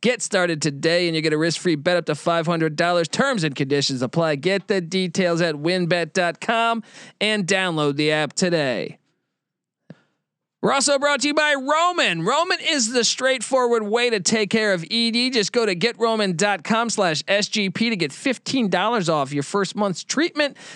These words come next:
That's get roman dot com slash S G P. We're also brought to you by PropSwap, America's number one app to buy and sell sports bets. Use promo code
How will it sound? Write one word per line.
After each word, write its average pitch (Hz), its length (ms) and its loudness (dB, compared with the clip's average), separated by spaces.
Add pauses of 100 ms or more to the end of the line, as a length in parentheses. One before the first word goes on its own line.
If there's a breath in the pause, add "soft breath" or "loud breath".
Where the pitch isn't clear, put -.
That's 147 220 -2
get 220 260 -2
roman 220 380 0
dot 214 240 0
com 269 260 0
slash 180 480 0
S 208 220 2
G 220 200 0
P. 143 440 -2 (2750)
We're 220 120 2
also 277 300 2
brought 277 240 2
to 285 80 -2
you 277 60 -2
by 277 160 2
PropSwap, 208 840 0
America's 160 500 0
number 185 440 0
one 175 260 0
app 151 300 -2
to 151 140 -4
buy 139 320 -2
and 147 180 -2
sell 151 260 0
sports - 480 -2
bets. 160 320 -2
Use 208 260 2
promo 131 380 -2
code 123 240 -2